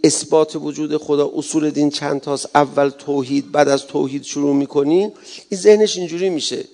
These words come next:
خود به خود ذهنش اینجوری می‌شه. شما بقیه‌شو نساختی، این خودش ذهنش می‌سازه.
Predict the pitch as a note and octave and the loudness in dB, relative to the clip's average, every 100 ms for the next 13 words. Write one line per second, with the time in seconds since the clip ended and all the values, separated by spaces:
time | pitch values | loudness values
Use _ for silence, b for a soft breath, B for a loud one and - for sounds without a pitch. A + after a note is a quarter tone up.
0 | b b b _ C3+ C#3 - G3 A3+ C4+ | b b b _ -16 -4 0 2 4 2
1 | B3+ B3+ A#3 G3 G#3 F#3 F3+ D#3 E3 F#3 | 4 2 2 -2 -8 -6 -6 -4 -4 -2
2 | F#3+ G#3+ G3+ G3 G3+ A3+ B3 B3+ A#3 G3+ | 0 0 0 -2 -4 0 0 0 -2 -4
3 | G#3+ A#3 C4 A3+ A#3 G#3 F3+ E3 D#3 D3 | -6 -4 -4 -2 -2 0 -2 -6 -6 -6
4 | B2+ | -6